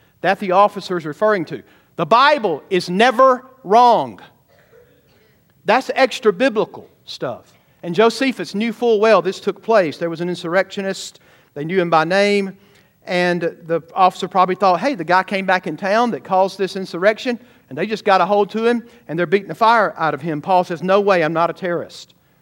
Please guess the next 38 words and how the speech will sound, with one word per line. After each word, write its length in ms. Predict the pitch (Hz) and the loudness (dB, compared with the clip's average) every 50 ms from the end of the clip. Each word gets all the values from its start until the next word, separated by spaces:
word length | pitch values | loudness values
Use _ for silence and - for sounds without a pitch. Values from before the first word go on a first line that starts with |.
| _ _ _ _ _ _ | _ _ _ _ _ _
I'm 140 | - 143 160 | -12 -6 -2
not 180 | 160 165 175 185 | 2 2 2 2
an 60 | 190 | 2
Egyptian. 680 | 190 185 147 202 202 185 - - - - 135 92 87 _ _ _ _ - | -2 -2 0 0 0 0 -2 -8 -14 -14 -14 -16 -20 _ _ _ _ -6
I'm 180 | 151 170 160 | -4 -4 -2
a 60 | 156 | -4
Jew. 420 | 151 127 160 202 220 196 143 107 - _ _ _ _ _ - | -6 -6 -6 -6 -6 -6 -6 -8 -12 _ _ _ _ _ -14
And 120 | 120 143 | -6 2
by 160 | 156 190 214 | 4 4 4
the 120 | 214 202 190 | 4 4 2
way, 260 | 196 226 214 190 165 | 2 4 4 4 2
I'm 180 | 170 190 190 190 | 0 0 2 0
no 140 | 196 202 | 0 0
hillbilly 520 | 185 151 208 226 208 170 170 170 160 156 151 | 0 0 2 2 2 2 0 -2 -4 -4 -6
Jew 220 | - 160 170 160 | -8 -8 -6 -4
either." 260 | 180 196 165 135 95 _ _ _ _ _ _ _ _ _ _ _ _ _ _ _ _ - | -4 -4 -4 -6 -10 _ _ _ _ _ _ _ _ _ _ _ _ _ _ _ _ -8
And 100 | 151 165 | -2 0
that's 220 | 180 214 233 233 | 2 2 2 2
why 320 | 240 247 240 240 226 214 214 - - | 2 2 4 4 2 0 -4 -6 -4
I 220 | 175 175 175 185 | 0 0 2 2
want 160 | 190 208 214 | 0 0 -2
to 40 | 220 | -4
preach 260 | - 247 240 208 - | -4 -4 -6 -4 0
that 140 | 254 247 240 | 2 2 2
again, 320 | 240 214 285 302 254 196 | 2 2 2 2 2 2
but 80 | 165 151 | 2 0
that's 220 | 175 180 185 - | 0 -2 0 0
why 140 | 214 208 208 | 0 0 0
he's 180 | 214 226 196 175 | 0 -2 -4 -4
giving 220 | 196 226 214 226 | -4 -4 -4 -2
you 80 | 220 233 | -4 -4
the 100 | 214 226 | -6 -6
specifics. 1000 | - - - 240 233 - - 277 269 - 170 151 - - - - - - - - _ - | -8 -8 -10 -10 -8 -4 -2 -4 -2 -2 -2 -6 -6 -6 -20 -20 -20 -20 -20 -20 _ -4
Why? 380 | 165 160 175 196 220 247 262 254 - - - - - _ _ - | 0 2 4 4 4 2 0 -2 -6 -14 -20 -20 -20 _ _ -12
Because 380 | 170 170 - 202 190 190 - - - - - | -10 -4 0 2 2 2 0 -4 -14 -14 -10
he's 220 | 139 214 214 180 | -6 -4 -4 -2
an 120 | 196 190 - - | -4 -4 -2 2
educated, 600 | 247 254 208 185 208 - - 185 151 120 113 | 0 2 2 0 -6 -6 -6 -6 -6 -6 -8